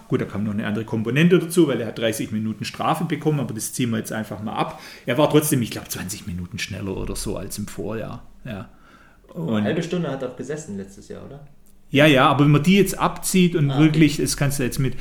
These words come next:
Speaker 1: aber er war trotzdem rein von der Leistung her irgendwie zwanzig Minuten schneller als im Vorjahr. Und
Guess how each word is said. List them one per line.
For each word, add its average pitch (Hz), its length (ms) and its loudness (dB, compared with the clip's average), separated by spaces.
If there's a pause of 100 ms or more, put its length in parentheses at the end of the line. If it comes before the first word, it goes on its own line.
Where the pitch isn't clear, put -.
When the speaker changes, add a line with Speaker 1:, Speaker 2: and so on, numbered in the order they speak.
(160)
Speaker 1:
aber 160 180 0
er 156 140 6
war 151 120 6
trotzdem 165 320 4
rein 147 280 2
von 139 180 2
der 127 100 2
Leistung 143 480 4
her 131 360 2
irgendwie 131 520 2
zwanzig 135 380 2
Minuten 123 280 4
schneller 135 320 0
als 117 200 -6
im 113 100 -2
Vorjahr. 139 580 0 (480)
Und 151 440 6